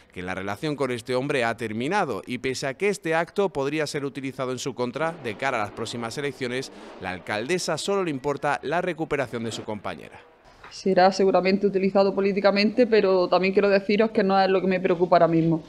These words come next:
Speaker 2: Ahora mismo lo que me preocupa es la, la salud y el bienestar de mi compañera,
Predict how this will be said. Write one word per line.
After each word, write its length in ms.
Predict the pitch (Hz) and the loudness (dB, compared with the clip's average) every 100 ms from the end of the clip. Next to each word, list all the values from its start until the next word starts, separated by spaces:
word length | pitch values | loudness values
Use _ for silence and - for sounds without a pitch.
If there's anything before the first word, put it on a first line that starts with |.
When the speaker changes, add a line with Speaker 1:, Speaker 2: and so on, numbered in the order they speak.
| - - - - - | -20 -20 -20 -8 0
Speaker 2:
Ahora 160 | 185 | 2
mismo 260 | 185 202 196 | 4 6 6
lo 100 | 190 | 6
que 60 | 190 | 4
me 140 | 196 | 2
preocupa 680 | 185 190 226 226 240 - 113 | 2 2 2 6 6 6 4
es 520 | 196 185 180 170 196 - - - - | 6 6 4 2 -2 -10 -20 -16 -6
la, 500 | - 190 180 - - - | 0 4 4 2 -4 -4
la 220 | 214 196 | -2 0
salud 360 | - 185 202 226 | 2 2 4 6
y 60 | 220 | 4
el 60 | |
bienestar 600 | 196 190 180 - 226 247 | 6 4 4 6 8 8
de 60 | 240 | 2
mi 120 | 202 | 2
compañera, 640 | 202 180 180 202 240 277 | 0 2 2 4 4 2